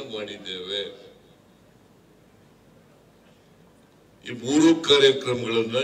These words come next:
ಇವತ್ತು ಹಮ್ಮಿಕೊಂಡು ನಮ್ಮೆಲ್ಲರಿಗೂ ಕೂಡ ಹಂಪನಗೌಡ ಬಾದರ್ಲಿಯವರು ಆಹ್ವಾನ ಮಾಡಿದ್ದಾರೆ. ಹಾಗಾಗಿ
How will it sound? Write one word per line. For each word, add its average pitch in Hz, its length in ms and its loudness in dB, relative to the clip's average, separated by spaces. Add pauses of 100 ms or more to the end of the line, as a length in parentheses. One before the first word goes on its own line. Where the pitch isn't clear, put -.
(140)
ಇವತ್ತು 113 440 -14
ಹಮ್ಮಿಕೊಂಡು 117 580 -14 (2250)
ನಮ್ಮೆಲ್ಲರಿಗೂ 139 760 -2 (140)
ಕೂಡ 135 120 0 (2000)
ಹಂಪನಗೌಡ 127 580 0 (200)
ಬಾದರ್ಲಿಯವರು 117 800 2 (3250)
ಆಹ್ವಾನ 135 340 4 (140)
ಮಾಡಿದ್ದಾರೆ. 98 500 0 (2250)
ಹಾಗಾಗಿ 127 420 -2